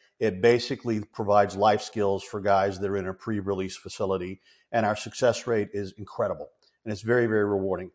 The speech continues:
Uh, kinda like sales training. You know, you take someone who doesn't know up from down at the beginning of the program, and then they do an M B A quality presentation at the end.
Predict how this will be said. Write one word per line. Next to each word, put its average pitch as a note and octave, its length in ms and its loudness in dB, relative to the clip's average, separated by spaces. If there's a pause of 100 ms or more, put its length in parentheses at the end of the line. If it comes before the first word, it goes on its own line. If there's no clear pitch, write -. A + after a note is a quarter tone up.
(240)
Uh, G2+ 260 0
kinda D#3 200 0
like D3 140 2
sales D3 280 2
training. F#2 520 -8
You G#2 100 -8
know, G#2+ 80 -6
you G#2 160 -6
take D#3+ 220 2
someone C#3 340 0
who A#2 360 0 (340)
doesn't C3+ 260 4
know A#2+ 160 2
up B2 140 2
from A2 160 -6
down A2+ 300 2
at G2 80 -4
the F#2+ 80 -6
beginning A2+ 320 -2
of - 20 -2
the G#2+ 80 -4
program, G2 680 -2 (300)
and A2+ 160 -2
then A2+ 100 0
they G#2+ 140 0
do G#2+ 400 2
an G#2 220 -4
M A#2+ 120 -4
B A2 180 0
A A2 100 2
quality G#2 440 0
presentation G2+ 680 -4
at F2 80 -10
the F#2+ 140 -8
end. F#2+ 320 -6